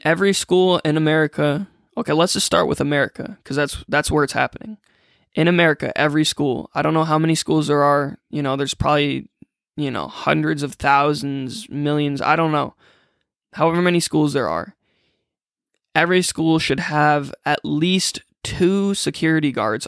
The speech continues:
armed security guards. Give them, you know, a gun. It, I don't care which gun, A R fifteen, fucking pistol, whatever.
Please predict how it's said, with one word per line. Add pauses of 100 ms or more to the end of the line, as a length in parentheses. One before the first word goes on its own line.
armed
security
guards. (720)
Give
them,
you
know, (340)
a
gun.
It,
I
don't
care
which
gun, (500)
A
R
fifteen, (480)
fucking (120)
pistol,
whatever.